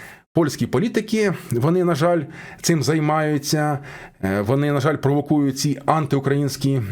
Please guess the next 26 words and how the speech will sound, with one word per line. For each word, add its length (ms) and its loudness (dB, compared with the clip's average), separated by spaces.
настрої. 800 0
Зокрема, 360 2
партія 420 2
Качинського. 1040 0
Як 160 0
тільки 440 0
польські 320 0
політики 380 0
перестануть 400 0
це 100 0
робити, 520 -2
як 180 0
тільки 260 0
будуть 240 0
визнані 500 0
певні 400 0
проблеми 520 0
чи 100 -2
не 100 0
проблеми, 540 0
чи 120 -2
необхідність 580 -2
реформ 500 0
в 60 2
аграрній 300 0
сфері, 340 -2